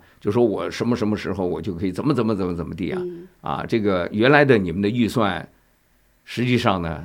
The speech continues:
Speaker 1: 等到花，这个铁，铁路造完了之后，说不定要十倍的这个价钱。
Speaker 2: 而且它后续运营之后，它要投入很多的人员、
Speaker 1: 啊，对。
Speaker 2: 物力，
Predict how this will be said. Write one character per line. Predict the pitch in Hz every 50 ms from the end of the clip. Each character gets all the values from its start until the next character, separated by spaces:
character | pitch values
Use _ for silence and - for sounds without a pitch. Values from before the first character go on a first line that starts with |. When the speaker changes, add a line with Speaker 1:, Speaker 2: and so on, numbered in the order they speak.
| - -
Speaker 1:
等 | - - 85 87
到 | 98 104 92
花， | - 120 107 110 - - - _ - - - _ _ _ _ _ - -
这 | - 113
个 | 98 101
铁， | 73 - - _ _ _
铁 | - - 85
路 | 82 101 101 90 - -
造 | - - 90
完 | 90 90 92
了 | 95 92
之 | - 113
后， | 95
说 | 87 - 107
不 | 95 95
定 | 101 95
要 | 87 82
十 | 82 - - - - - 98 120
倍 | 123 - - 240 220 160 113
的 | - - -
这 | - -
个 | -
价 | - - - - -
钱。 | - - - - _ _ _ _ _ _ _ _ _ _ - - - - -
Speaker 2:
而 | - 247 269
且 | 277 277
它 | 240 254 262
后 | 254 - 320 294
续 | - 277 269
运 | 262 311 285
营 | 254 214 214
之 | 214 247 240
后， | 254 247 240
它 | 233 247
要 | 247 254 262
投 | 254 - 185 175 196
入 | - -
很 | - - 214 180 170
多 | 175 214
的 | 226 233 214
人 | 190 175 156 160 180 202
员、 | 220 202 175 170 165 -
Speaker 1:
啊， |
对。 | - - 165 143 113 - - -
Speaker 2:
物 | 311 320 285 240
力， | 233 262 285 233 180 - -